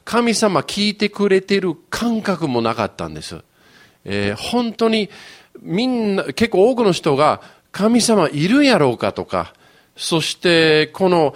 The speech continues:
昔は神様いろんなことが、モーゼとかアブラハム、その時代に働いてくれたんだけれども、見捨てられたんじゃないかっていうような気持ちが多くの人が持ってたんです。そしていくら祈っても、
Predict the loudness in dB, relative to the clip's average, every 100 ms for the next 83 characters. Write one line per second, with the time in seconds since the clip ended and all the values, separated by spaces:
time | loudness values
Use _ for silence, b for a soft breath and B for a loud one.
0 | B -2 0 0 0 -2 -2 0 2 4
1 | 2 0 B B -2 0 0 -2 -2 -2
2 | -6 -4 -2 0 2 4 2 4 4 4
3 | 4 2 2 2 2 2 2 2 2 0
4 | 0 -2 -2 0 0 2 0 -4 -2 0
5 | 0 -2 -4 0 0 0 0 0 0 0
6 | -2 B B -14 -2 2 2 2 0 0
7 | 2 2 0 0 2 2 2 2 2 2
8 | -2 -4 -6 -6 _ -4 0 2 2 2
9 | 2 2 0 -2 B B -6 0 0 0
10 | 0 0 0 -2 -4 -4 -4 -4 -6 -6
11 | -4 -6 -8 -6 -6 -6 -8 -8 -10 B
12 | B B B B -2 0 0 -2 -2 -2
13 | -4 -4 -2 2 2 2 0 2 2 -2
14 | _ -4 0 0 0